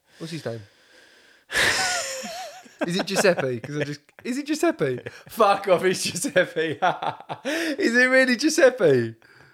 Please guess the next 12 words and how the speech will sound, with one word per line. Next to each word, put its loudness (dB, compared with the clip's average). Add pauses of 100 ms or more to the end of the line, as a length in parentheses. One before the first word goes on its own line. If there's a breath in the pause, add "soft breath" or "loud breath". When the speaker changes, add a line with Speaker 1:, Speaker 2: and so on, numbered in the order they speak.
(360 loud breath)
Speaker 1:
You're 6
on 2
a 2
Speaker 2:
Yeah. 0
Speaker 1:
wind 4
up. -4
Speaker 2:
No, 2
no, 0
I'm -8
being -4
<laughs> -
serious. -6